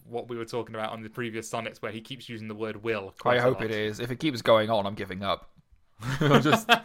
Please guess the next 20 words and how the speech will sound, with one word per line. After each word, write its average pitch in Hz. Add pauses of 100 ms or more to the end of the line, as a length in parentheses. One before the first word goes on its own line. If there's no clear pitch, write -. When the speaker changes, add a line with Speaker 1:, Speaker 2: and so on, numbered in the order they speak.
(400)
Speaker 1:
<laughs> -
Speaker 2:
sod 135
it. 127 (400)
We 160
almost 175
made 143
it 135
to -
the 127
end. 120
It's, 127
it's 127
gone 135
silly 110
now. 110
Just - (600)
Speaker 1:
It 208
does, 226
it 196
does 202